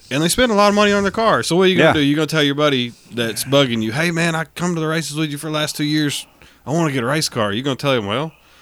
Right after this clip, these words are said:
Speaker 1: go spend seven, eight thousand dollars and get in this factory stock and race with a bunch of seasoned veterans that are probably gonna outrun you, and you're gonna get tired of it in the first three or four weeks and not wanna do it."
Speaker 2: Right.
Speaker 1: So it's,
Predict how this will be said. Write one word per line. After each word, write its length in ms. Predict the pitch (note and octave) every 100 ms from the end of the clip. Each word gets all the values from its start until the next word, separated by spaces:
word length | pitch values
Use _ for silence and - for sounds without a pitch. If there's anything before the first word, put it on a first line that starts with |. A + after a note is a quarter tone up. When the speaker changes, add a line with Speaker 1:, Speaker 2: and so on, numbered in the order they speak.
| - _ _ _
Speaker 1:
go 140 | - A#2
spend 280 | - D#3 C#3+
seven, 240 | C3+ C#3
eight 120 | C#3+ C#3+
thousand 320 | C#3+ C#3 C#3
dollars 440 | D3 D#3+ C#3+ C3
and 100 | B2
get 140 | C3 B2
in 40 |
this 200 | C3 -
factory 460 | - D3 D#3 C#3+ B2
stock 340 | - B2+ C3+
and 80 | A2+
race 240 | A#2 C3+
with 120 | C#3 B2
a 40 |
bunch 220 | C3+ C3
of 60 | A2+
seasoned 360 | D3 C#3+ A#2+ A2+
veterans 580 | D#3+ - C3+ B2 -
that 260 | A2+ A2+ G2+ _ -
are 140 | G#2+ G#2+
probably 380 | C#3+ E3 F#3
gonna 160 | D3 C#3+
outrun 380 | C#3 B2 E3 D#3
you, 100 | C3
and 80 | B2+
you're 80 | C#3+
gonna 140 | D3
get 160 | B2+ -
tired 280 | C#3+ D3
of 120 | B2+ B2+
it 60 |
in 60 | -
the 60 | G#2+
first 240 | C3 C3
three 120 | C#3
or 40 | B2+
four 200 | - B2
weeks 300 | D3+ D#3 -
and 80 | G#2
not 100 | A#2+
wanna 180 | C3+ B2+
do 120 | A2
it." 180 | - - - -
Speaker 2:
Right. 320 | G#2+ G#2 G2+ - _ -
Speaker 1:
So 260 | - C3
it's, 380 | B2 - -